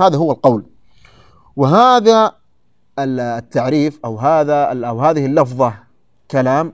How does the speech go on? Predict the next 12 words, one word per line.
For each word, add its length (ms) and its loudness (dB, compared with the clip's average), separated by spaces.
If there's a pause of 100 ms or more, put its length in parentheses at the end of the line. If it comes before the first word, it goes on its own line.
أو 140 -4
كلم، 600 0 (2000)
أصلها 540 2
الكاف 380 -2
واللام 460 0
والميم، 400 0 (1500)
وهذه 400 4
المادة 460 2
تدل 420 -2
على 160 2
القوة 580 -2 (260)
والشدة 560 -10